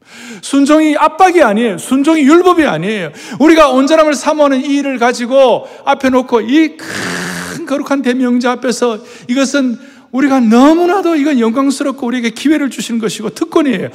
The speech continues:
할렐루야. 그래서 주님이 뭐라고 말씀하셨는가? 예수님이 이 온전함을 사모하는 하나님의 제자들에게 천국에 대한 올바른 걸 가르쳐 주기 위하여 요한복음 이 장에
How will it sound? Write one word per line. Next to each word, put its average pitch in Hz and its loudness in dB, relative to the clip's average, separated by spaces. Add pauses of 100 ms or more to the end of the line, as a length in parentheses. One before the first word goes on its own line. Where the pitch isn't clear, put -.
할렐루야. 180 0 (460)
그래서 320 0
주님이 320 0
뭐라고 233 4
말씀하셨는가? 202 -2 (300)
예수님이 269 0
이 254 -4
온전함을 233 -2
사모하는 220 -4
하나님의 208 -4
제자들에게 175 -4 (480)
천국에 277 -4
대한 180 -4
올바른 180 -8
걸 175 -10
가르쳐 147 -12
주기 147 -16 (160)
위하여 131 -14 (720)
요한복음 143 -8
이 117 -10
장에 135 -10